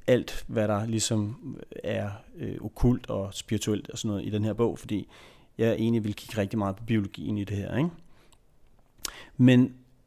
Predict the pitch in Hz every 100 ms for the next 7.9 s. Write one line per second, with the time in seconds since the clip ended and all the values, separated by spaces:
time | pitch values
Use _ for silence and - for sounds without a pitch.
0 | _ - 143 143 151 185 196 - - -
1 | - 135 120 120 156 151 - 110 117 127
2 | 131 113 107 117 98 87 117 _ - _
3 | - - - - 113 110 107 104 107 -
4 | 131 123 - - - _ _ - _ _
5 | - - _ _ - - 123 113 104 -
6 | - - - _ - 180 196 202 - 113
7 | 98 - 104 95 - 92 87 78 -